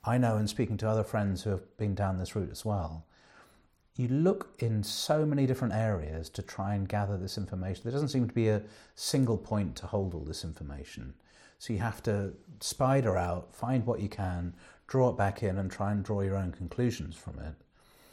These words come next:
And then you kind of get an idea of what you would want to do to your house to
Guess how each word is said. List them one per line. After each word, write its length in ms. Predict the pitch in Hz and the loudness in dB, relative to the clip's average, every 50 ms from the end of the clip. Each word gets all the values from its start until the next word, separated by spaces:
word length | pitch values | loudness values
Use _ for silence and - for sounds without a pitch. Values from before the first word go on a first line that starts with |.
| - - - - _ - | -20 -20 -20 -20 _ -4
And 180 | 113 110 110 | -2 0 2
then 480 | 110 135 127 123 123 127 123 117 113 - - - _ _ _ _ _ _ _ _ _ _ _ _ _ _ _ _ _ - | 4 4 4 6 6 6 4 4 2 -2 -8 -18 _ _ _ _ _ _ _ _ _ _ _ _ _ _ _ _ _ -2
you 300 | 139 127 123 120 113 117 - | 0 2 4 2 2 0 -4
kind 320 | - - - 156 175 175 160 | -6 -2 2 4 4 4 4
of 100 | 143 135 | 4 2
get 140 | 151 139 | 0 0
an 80 | - 127 | 2 2
idea 420 | 127 123 123 110 127 123 123 123 | 4 4 4 4 4 4 6 4
of 120 | 120 107 - - 120 113 | 4 2 0 -4 -6 -2
what 240 | 113 117 117 - - - | 0 2 0 0 -2 -4
you 180 | 127 117 117 110 | -2 0 0 2
would 200 | 104 107 107 104 | 2 0 0 0
want 260 | 104 110 110 117 117 | 0 0 0 0 0
to 100 | - - | -2 -4
do 240 | 98 107 113 113 107 | -2 0 0 0 0
to 120 | - - | 0 0
your 120 | 104 98 90 | 0 0 0
house 380 | 92 98 98 104 101 - - | 0 0 0 0 0 -2 -6
to 260 | - - 110 98 95 | -6 -2 0 0 0